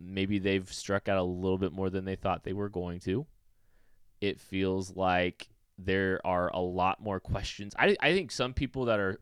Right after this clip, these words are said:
optimistic are like, "Just, eh, we'll worry about it. Don't worry about it. There's a lot of time." There is a lot of time to build this roster. There's not a lot of time to build this roster with quality talent and depth. I think it's gonna be harder for them to field a roster that's better than this year's team.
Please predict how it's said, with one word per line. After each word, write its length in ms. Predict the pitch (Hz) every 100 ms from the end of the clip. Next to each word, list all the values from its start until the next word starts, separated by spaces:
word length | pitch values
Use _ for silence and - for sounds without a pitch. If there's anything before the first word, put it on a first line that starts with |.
| -
optimistic 720 | 98 - 95 95 - 104 101
are 180 | - 95
like, 220 | 87 82 -
"Just, 220 | 98 - -
eh, 200 | - 190 -
we'll 140 | 208
worry 240 | 202 196
about 300 | 151 127 117
it. 100 | 113
Don't 160 | 165 127
worry 120 | 131
about 200 | 110 98
it. 40 | 95
There's 140 | 110
a 60 | 113
lot 180 | 123
of 60 | 107
time." 260 | - 101 87 - - -
There 140 | 156
is 140 | 160 165
a 40 |
lot 180 | 160 147
of 60 | 113
time 280 | 113 110
to 60 | 123
build 200 | 107 120
this 220 | 143 139
roster. 420 | 156 156 - 165 165 - -
There's 140 | 123
not 160 | 123 156
a 20 |
lot 160 | 156 143
of 60 |
time 200 | 120 135
to 60 | 127
build 200 | 117 120
this 180 | 110 -
roster 320 | 110 110 113
with 140 | 98
quality 360 | - 104 104 95
talent 360 | - 98 95 87
and 80 |
depth. 340 | 85 85 - - - - _ _
I 80 | 127
think 160 | 180 262
it's 100 | -
gonna 140 | 202
be 100 | 147
harder 240 | 120 131 175
for 120 | 170
them 140 | 139 110
to 60 |
field 260 | - 117 127
a 60 |
roster 340 | 95 107 127 127
that's 160 | 98
better 300 | - 95 143
than 280 | 131 92 90 - _
this 200 | 120 139
year's 140 | 117 -
team. 260 | - -